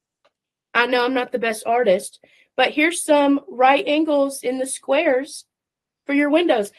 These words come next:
And also, when you look at your house, you have a door, and a door also has some right angles on it. Right, guys? All right.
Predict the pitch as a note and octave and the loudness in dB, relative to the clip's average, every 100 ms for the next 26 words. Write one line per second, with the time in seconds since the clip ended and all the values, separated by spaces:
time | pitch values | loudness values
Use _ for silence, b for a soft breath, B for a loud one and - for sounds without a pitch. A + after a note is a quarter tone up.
0 | b b C4 C4 - C#4+ B4 - B3 A3+ | b b 0 0 4 4 4 0 0 0
1 | D#4 - _ _ _ _ - C4+ C4+ C4 | -2 -8 _ _ _ _ -4 0 2 2
2 | B3+ C4+ C4+ B3+ G#3+ G3+ A3 D4+ - - | 0 -2 -6 -6 -2 0 0 -4 -14 -18
3 | _ _ _ _ _ _ _ C4+ B3+ A#3 | _ _ _ _ _ _ _ -6 -2 -2
4 | A3+ G3+ F#3 A3+ D4+ A#3 D4+ - _ _ | 0 -4 0 2 4 4 2 -6 _ _
5 | _ _ _ _ _ _ A#3+ A#3+ G3+ A#3+ | _ _ _ _ _ _ -4 -4 -4 -2
6 | D4+ A4 A3+ D4+ - _ _ _ _ _ | 2 4 2 0 -6 _ _ _ _ _
7 | B3 B3 B3 C4 A3+ A3+ G#3 - B3 A3+ | 0 0 0 -2 -2 -4 -4 -2 -4 0
8 | A3 G3+ G#3+ G#3 G#3 G3+ G3 D#3+ F3 - | 0 0 -2 0 -2 0 -2 -4 -8 -16
9 | _ _ _ _ _ - A3 A#3 D4 E4 | _ _ _ _ _ -6 -4 0 2 2
10 | G4+ - - _ - _ _ _ _ _ | 0 -4 -16 _ -20 _ _ _ _ _
11 | _ _ _ _ _ _ _ _ _ _ | _ _ _ _ _ _ _ _ _ _
12 | _ _ _ _ _ _ _ _ _ A#3+ | _ _ _ _ _ _ _ _ _ -6
13 | A3+ F#3+ F3 | -2 -2 -4